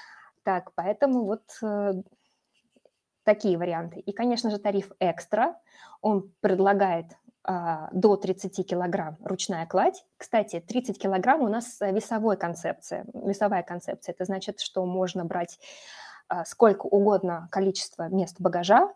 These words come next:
но при этом, чтобы общий вес не выходил за рамки того, что у вас, а, по вашему тарифу предусмотрено.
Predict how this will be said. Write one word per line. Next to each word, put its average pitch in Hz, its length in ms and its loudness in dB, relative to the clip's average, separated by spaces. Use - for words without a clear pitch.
но 208 100 -2
при 202 160 0
этом, 262 220 2
чтобы 185 440 0
общий 269 360 6
вес 196 340 0
не 208 300 4
выходил 190 440 2
за 196 160 2
рамки 202 280 2
того, 185 240 -2
что 175 200 -6
у 170 40 -4
вас, 196 400 -4
а, 180 380 -2
по 196 120 8
вашему 185 560 0
тарифу 185 400 2
предусмотрено. 170 720 -10